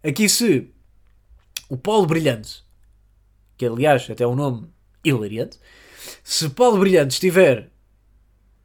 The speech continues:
eh, a fazer uma crítica ao vosso hotel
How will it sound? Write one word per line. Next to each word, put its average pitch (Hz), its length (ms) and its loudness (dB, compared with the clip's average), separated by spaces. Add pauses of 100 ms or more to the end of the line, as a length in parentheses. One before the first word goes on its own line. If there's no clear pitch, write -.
(120)
eh, 123 920 0
a 135 80 -2
fazer 151 300 4
uma 170 220 2
crítica 196 340 0
ao 180 60 4
vosso 175 220 2
hotel 135 340 0